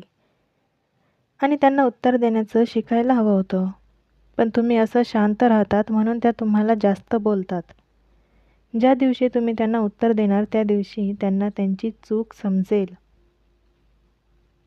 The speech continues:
इशिका म्हणाली, "इशिका, ते आपल्यापेक्षा मोठ्या आहे. मोठ्यांना कसं उलट उत्तर देणार?" काजल म्हणाली तशी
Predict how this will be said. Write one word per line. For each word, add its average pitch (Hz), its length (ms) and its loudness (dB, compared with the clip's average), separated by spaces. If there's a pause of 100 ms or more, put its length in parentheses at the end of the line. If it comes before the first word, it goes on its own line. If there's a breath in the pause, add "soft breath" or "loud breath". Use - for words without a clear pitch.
(880)
इशिका 226 420 -4
म्हणाली, 190 480 -2 (1160)
"इशिका, 208 520 -4 (640)
ते 262 60 2
आपल्यापेक्षा 254 640 -2
मोठ्या 220 460 -6
आहे. 196 300 -4 (880)
मोठ्यांना 226 360 -2
कसं 220 300 -4
उलट 233 280 -2
उत्तर 208 260 -4
देणार?" 190 400 -2 (1500)
काजल 226 340 0
म्हणाली 226 460 0
तशी 233 200 -2